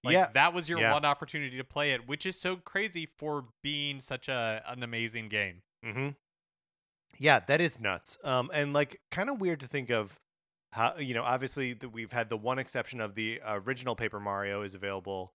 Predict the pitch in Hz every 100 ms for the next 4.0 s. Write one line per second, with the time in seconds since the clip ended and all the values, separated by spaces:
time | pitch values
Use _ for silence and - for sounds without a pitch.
0 | _ _ _ - 107 95 98 104 98 98
1 | 92 92 98 98 92 92 90 101 95 101
2 | 98 92 92 92 90 95 - 110 90 92
3 | - - _ - _ - 104 95 92